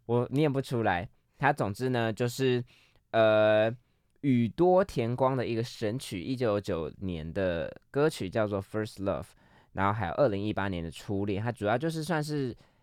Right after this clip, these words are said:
改编这两个歌曲背后的含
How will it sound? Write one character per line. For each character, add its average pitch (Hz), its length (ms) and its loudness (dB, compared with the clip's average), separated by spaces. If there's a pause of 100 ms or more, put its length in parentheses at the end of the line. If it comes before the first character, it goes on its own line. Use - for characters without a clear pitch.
(260)
改 98 240 0
编 143 280 0
这 151 140 0
两 95 240 -4
个 95 140 -6
歌 117 260 0
曲 76 380 -12 (480)
背 135 180 2
后 139 180 0
的 101 80 0
含 87 240 -6